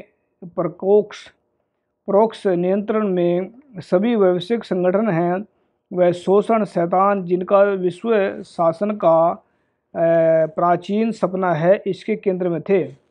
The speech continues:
यानी कि बहुत महत्वपूर्ण बात बताई इन्होंने कि ऐसा क्या चल रहा है सारा संसार के अंदर, क्या करना चाह रहे हैं, ये दिखता कुछ और है, होता कुछ और है। <clears throat> इसमें लिखा है, "न्यू वर्ल्ड ऑर्डर,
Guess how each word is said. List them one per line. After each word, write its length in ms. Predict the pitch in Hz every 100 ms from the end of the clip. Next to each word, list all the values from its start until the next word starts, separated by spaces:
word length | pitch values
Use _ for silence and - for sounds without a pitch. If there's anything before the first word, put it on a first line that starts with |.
| _ _ _
यानी 180 | 180 190
कि 60 | 196
बहुत 320 | 156 190 214
महत्वपूर्ण 560 | 180 170 180 196 190
बात 160 | 185 180
बताई 220 | 185 165
इन्होंने 380 | 165 175 180 226 330 _ _ _ _ _ _ _ _ _ _ _ _ _ _ _ _ _
कि 80 | -
ऐसा 440 | 202 190 175 214 220
क्या 260 | 220 180
चल 180 | 180 214
रहा 180 | 233 185
है 80 | 240
सारा 240 | 208 214
संसार 420 | 208 196 190 190
के 60 | 196
अंदर, 240 | 190 208
क्या 280 | 208 208 185
करना 260 | 190 202 220
चाह 220 | 190 170
रहे 240 | 196 220
हैं, 80 | 208
ये 80 | 208
दिखता 400 | 175 165 165 208
कुछ 200 | 196 175
और 220 | 175 196
है, 160 | 185 208
होता 280 | 185 190
कुछ 220 | 196 190 180
और 180 | 170
है। 300 | 160 208 180 214 - _ _ _ _ 196
<clears throat> 320 | 240 254 190
इसमें 240 | 175 196
लिखा 240 | 196 175 208
है, 60 |
"न्यू 260 | 202 185 214 226 226 190
वर्ल्ड 520 | 160 156 175 214 226 233 - _ _ _ 170
ऑर्डर, 580 | 175 196 233 233 -